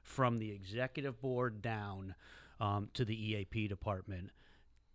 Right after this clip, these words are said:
take care of him and his family, uh, because he was on strike and because, um, there were things that he wasn't able to do. We made sure that he was able to do those things. And I think that's important for our members to understand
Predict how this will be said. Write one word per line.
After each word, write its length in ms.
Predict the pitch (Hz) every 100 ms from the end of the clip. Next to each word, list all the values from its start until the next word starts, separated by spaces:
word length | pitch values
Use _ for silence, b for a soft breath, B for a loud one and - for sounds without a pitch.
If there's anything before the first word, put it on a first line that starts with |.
| -
take 240 | - 127
care 240 | - 104 92
of 100 | -
him 220 | - 90
and 100 | 85
his 100 | -
family, 480 | 98 85 82 - - - - -
uh, 140 | 98 95 110
because 760 | 117 107 - 123 110 104 92 -
he 200 | - 117
was 160 | 95 104
on 180 | 95
strike 380 | 92 - 98 92
and 120 | 101
because, 680 | 92 92 - 110 104 95 92 - B B B
um, 240 | 104 98 98
there 140 | 120 107
were 100 | 101
things 360 | - 104 101
that 120 | 110
he 140 | 101 107
wasn't 320 | 101 95 101
able 200 | 95 90
to 80 | 92
do. 240 | 92 95
We 200 | 90 117
made 200 | 131 101
sure 200 | - 107
that 120 | 98
he 120 | 87 95
was 140 | 90
able 220 | 92 82
to 60 | 87
do 160 | 90
those 280 | 87 80 - -
things. 220 | 87 90
And 80 | 107
I 80 |
think 180 | 143 175
that's 220 | 147 127
important 440 | 113 - 117 113 101
for 140 | 104
our 120 | 101
members 380 | 101 104 101 104
to 80 | -
understand 580 | 104 101 92 104 101 104